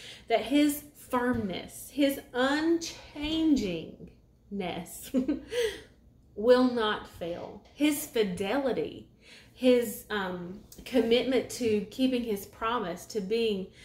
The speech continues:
faithful to you, his fidelity, he will not allow to lie. His steadfastness and steadiness. And also,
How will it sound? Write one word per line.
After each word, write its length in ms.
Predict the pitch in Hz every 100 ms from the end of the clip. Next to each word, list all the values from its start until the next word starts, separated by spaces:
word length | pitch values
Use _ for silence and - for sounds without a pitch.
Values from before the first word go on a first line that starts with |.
| - - -
faithful 720 | - - 240 254 254 - 247
to 160 | 247 254
you, 440 | 233 196 214 202
his 300 | 208 277 262
fidelity, 1000 | - 208 175 202 262 294 214 170 151 196 - _ _ _ - -
he 160 | 240
will 200 | 269 240
not 280 | 214 208 247
allow 440 | 226 190 190 202 185
to 180 | -
lie. 640 | 170 185 170 - - - - _ _ - _
His 220 | - 190 -
steadfastness 1120 | - 247 262 262 233 226 226 - 214 202 -
and 100 | -
steadiness. 960 | - - - 214 220 220 202 196 - - - _ - - - - - - -
And 180 | 220 226
also, 720 | 220 277 311 214 180 196 208